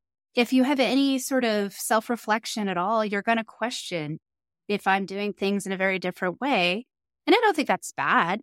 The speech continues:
to question, say, "Well, is this really the best way?" Like, iterating, self-reflection, all very important. And to speak to your earlier point, that gets,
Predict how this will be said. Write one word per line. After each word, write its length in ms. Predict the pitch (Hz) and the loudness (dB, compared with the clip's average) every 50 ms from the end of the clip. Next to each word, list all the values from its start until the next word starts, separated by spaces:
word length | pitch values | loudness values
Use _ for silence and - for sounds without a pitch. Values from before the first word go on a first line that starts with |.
| - _ | -8 _
to 100 | - 220 | -12 -12
question, 560 | - - - 190 196 - - - 190 190 180 | -8 -4 -4 -4 -2 -4 -4 -6 -6 -6 -6
say, 280 | 175 - - 175 170 170 | -6 -6 -4 -2 -2 0
"Well, 300 | 175 175 170 165 170 165 | -2 -2 -2 -2 -2 -2
is 180 | 175 185 190 165 | -4 -6 -6 -6
this 240 | - 170 190 - - | -6 -6 -6 -6 -4
really 680 | 190 180 180 185 185 185 185 180 180 180 180 190 - _ _ _ _ _ _ _ _ _ _ _ _ | -2 -2 0 0 0 0 0 0 0 -2 -4 -6 -10 _ _ _ _ _ _ _ _ _ _ _ _
the 80 | - 180 | -8 -4
best 300 | - 160 160 - - - | -2 -2 -2 -2 -4 -2
way?" 180 | 233 226 233 233 | 0 2 2 2
Like, 160 | 196 170 - - | 0 0 -2 -4
iterating, 680 | 196 196 208 208 202 202 202 202 202 202 196 196 190 | -2 -2 0 0 2 2 2 2 0 0 0 -2 -2
self-reflection, 680 | - - 170 175 - 190 185 - 190 185 - - 190 175 | -4 -4 -4 -4 -4 -8 -6 -4 -4 -4 -4 -4 -6 -6
all 260 | - 185 190 202 208 | -2 -2 -2 -2 0
very 260 | 202 202 196 185 180 | 0 0 0 0 0
important. 560 | 180 180 175 - - 254 277 - 190 160 160 - _ _ _ _ _ _ _ | -2 -2 -4 -2 -2 -2 0 0 -2 -2 -4 -6 _ _ _ _ _ _ _
And 500 | - 226 226 220 196 180 180 180 190 - - _ _ _ _ _ _ _ _ _ _ _ _ _ _ _ _ _ - | 2 4 4 6 4 4 2 0 -4 -6 -10 _ _ _ _ _ _ _ _ _ _ _ _ _ _ _ _ _ -8
to 80 | - 202 | -6 -4
speak 220 | - - 185 170 | -2 -4 -4 -4
to 100 | - 190 | -2 -2
your 80 | 175 165 | -2 -2
earlier 240 | 160 156 165 170 165 | -2 -2 -4 -4 -6
point, 320 | - - 302 311 302 - | -4 0 2 2 4 4
that 160 | 226 196 196 | 2 2 2
gets, 320 | - 208 185 185 - - | 0 -2 -4 -6 -6 -12